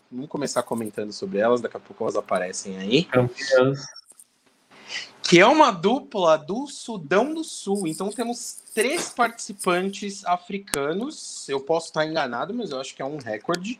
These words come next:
Speaker 1: Nós tivemos ali no China Rush algum, duplas africanas, mas acho que nunca passou de uma na temporada. Tivemos a no Israel, que eu comentei, e agora temos três duplas com, com africanos.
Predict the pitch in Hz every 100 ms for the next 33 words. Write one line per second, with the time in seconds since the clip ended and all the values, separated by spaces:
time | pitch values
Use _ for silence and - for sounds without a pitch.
0 | _ - - - 127 135 135 127 123 131
1 | 127 127 143 147 123 120 139 - 139 117
2 | 117 - 113 147 143 120 113 - 123 -
3 | 175 185 170 147 151 - - 147 135 _
4 | - 160 160 170 165 160 156 151 151 127
5 | 101 - _ _ - - _ - 123 131
6 | 127 135 117 101 98 98 _ _ _ -
7 | 123 131 127 131 120 120 123 113 113 110
8 | 117 117 120 127 143 160 208 175 170 226
9 | 233 269 - - 190 294 320 160 185 202
10 | 302 - - - - - _ _ _ -
11 | 165 185 269 269 196 196 240 277 269 _
12 | _ _ 277 - 156 - 262 - 185 135
13 | 113 98 - -